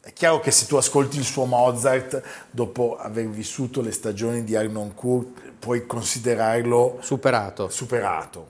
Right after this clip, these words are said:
Speaker 1: decisamente superato. Però ci sono alcune sue interpretazioni, per esempio di Richard Strauss,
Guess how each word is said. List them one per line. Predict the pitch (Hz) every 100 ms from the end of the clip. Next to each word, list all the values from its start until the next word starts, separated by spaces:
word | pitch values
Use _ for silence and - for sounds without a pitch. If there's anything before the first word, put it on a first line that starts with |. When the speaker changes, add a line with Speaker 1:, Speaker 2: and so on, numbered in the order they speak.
| -
Speaker 1:
decisamente | 92 95 - 101 107 120 110 90 87
superato. | 85 87 92 82 67 - _ - _ _
Però | - 190 143 113 135 147 - -
ci | - 120
sono | - 147 135
alcune | 107 - 156 151 123
sue | - - 135 123
interpretazioni, | 98 107 92 101 101 - 127
per | 113 - 127 120
esempio | 113 110 135 139 113 98 87
di | 92
Richard | 90 107 98 98
Strauss, | 95 - 127 110 85 95 110 123 -